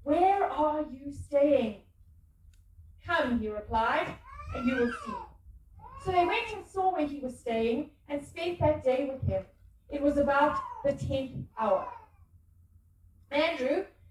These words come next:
Simon Peter's brother, was one of the two who heard what John had said and who had followed Jesus.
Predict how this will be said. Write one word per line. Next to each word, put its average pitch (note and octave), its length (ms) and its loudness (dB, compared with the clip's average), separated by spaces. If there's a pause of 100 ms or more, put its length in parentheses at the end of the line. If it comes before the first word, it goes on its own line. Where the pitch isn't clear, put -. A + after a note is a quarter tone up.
(180)
Simon D4+ 400 0
Peter's C#4+ 360 -8
brother, A3 480 0 (300)
was C#4+ 180 -6
one D#4+ 180 2
of G4 120 -6
the F#4+ 100 -6
two F4 240 -4
who D4+ 140 2
heard F4+ 300 0
what C#4 160 2
John B3 180 2
had A#3+ 180 -4 (100)
said G#3+ 280 -2 (260)
and D4+ 140 2
who E4 60 -2
had D#4 200 4
followed D#4 300 0
Jesus. - 500 -12